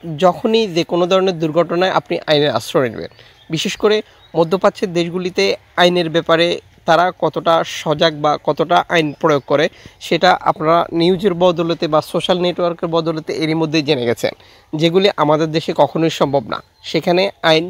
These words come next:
সবার জন্য সমান। আপনি চুপ থাকা মানেই আপনার জন্য অপেক্ষা করছে এরকম আরও কোনো দুর্ঘটনা।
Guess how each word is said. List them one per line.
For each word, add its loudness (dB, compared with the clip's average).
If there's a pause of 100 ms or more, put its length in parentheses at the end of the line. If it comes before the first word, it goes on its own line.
সবার -4
জন্য -4
সমান। -2 (960)
আপনি 2 (240)
চুপ -4 (100)
থাকা -2
মানেই 0 (540)
আপনার 2 (680)
জন্য 0
অপেক্ষা 2
করছে -2 (320)
এরকম 2 (480)
আরও 4
কোনো 0
দুর্ঘটনা। -4